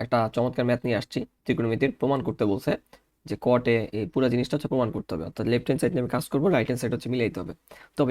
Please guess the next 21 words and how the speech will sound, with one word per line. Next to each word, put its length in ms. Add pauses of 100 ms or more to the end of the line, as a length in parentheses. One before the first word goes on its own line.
এখানে 200
একটা 160
ইম্পর্টেন্ট 340
জিনিস 220
হচ্ছে 200
কি 120
ভাই, 120
দেখো 140 (160)
কট 180 (300)
এ 20 (160)
আছে 240
আর 60 (160)
টেন 140 (180)
বি 100 (140)
আছে, 160 (500)
তার 140
মানে 160
এই 140
ত্রিকোণমিতিক 480 (160)
অনুপাতগুলো 500
কিন্তু 160